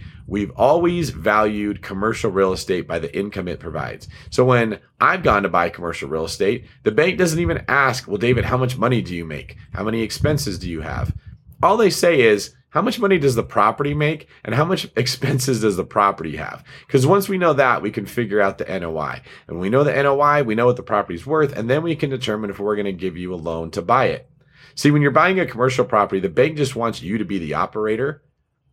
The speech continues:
They're not lending the money based on your ability to make or save money. It's a more financially sound underwriting process, which is why they use it for big buildings.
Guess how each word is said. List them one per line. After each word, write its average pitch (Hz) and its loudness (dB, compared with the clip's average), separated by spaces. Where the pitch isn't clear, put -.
They're 143 4
not 180 2
lending 156 2
the 131 0
money 117 0
based 104 -2
on 90 -4
your 117 4
ability 101 2
to - -6
make 98 -4
or 90 -6
save 82 -6
money. 117 -6
It's 143 0
a 123 4
more 160 2
financially 127 -2
sound 120 -2
underwriting 104 0
process, 85 -4
which 87 -8
is 92 -6
why 95 0
they 123 -2
use 95 -6
it 95 -4
for - -2
big 85 -4
buildings. 123 -2